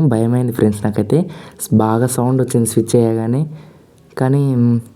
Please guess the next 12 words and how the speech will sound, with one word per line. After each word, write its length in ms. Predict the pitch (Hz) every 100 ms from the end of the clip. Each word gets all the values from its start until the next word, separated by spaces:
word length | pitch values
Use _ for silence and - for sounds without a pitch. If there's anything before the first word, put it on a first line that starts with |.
| -
కొద్దిసేపు 420 | 117 113 117 127 127
అలానే 260 | 120 123 120
సౌండ్ 200 | 117 113
వచ్చి 120 | 113 127
ఆఫ్ 140 | 110 113
అయిపోయింది. 440 | 113 107 107 120 185 - - - - - - - - - - _ _ -
మ్, 260 | 113 110 110 107 107
డోర్ 180 | 113 117
అయితే 180 | 117 123 117
పెట్టేసి 460 | 110 110 107 151 165 151 123 - - _ _ _ - - _ - _ - - _ _ _ _ _ _ _ _ _ - _ - - - 147
వచ్చేస్తున్నాం. 720 | - 117 113 - 117 113 110 110
చూడండి, 440 | - 113 113 110